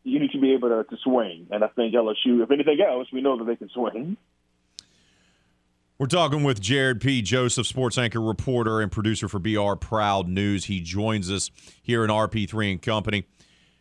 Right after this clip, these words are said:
Speaker 2: How many games do you believe they need to win for sure,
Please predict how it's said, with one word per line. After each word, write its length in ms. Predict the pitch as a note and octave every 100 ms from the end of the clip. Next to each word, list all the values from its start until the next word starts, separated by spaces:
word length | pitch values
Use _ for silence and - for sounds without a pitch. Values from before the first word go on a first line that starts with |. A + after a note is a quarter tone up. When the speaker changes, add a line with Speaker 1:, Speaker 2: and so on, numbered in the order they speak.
| _
Speaker 2:
How 160 | - D3+
many 140 | D#3+
games 480 | C#3 D3 D3 C#3+ A#2
do 100 | A2+
you 180 | B2+ C3
believe 880 | A#2+ B2 A#2+ B2 B2 A#2+ A#2 G2+
they 220 | F#2 A2+ A#2
need 240 | A#2 G#2+
to 100 | A#2+
win 200 | A2+ A2
for 140 | -
sure, 460 | G#2 - - C3 -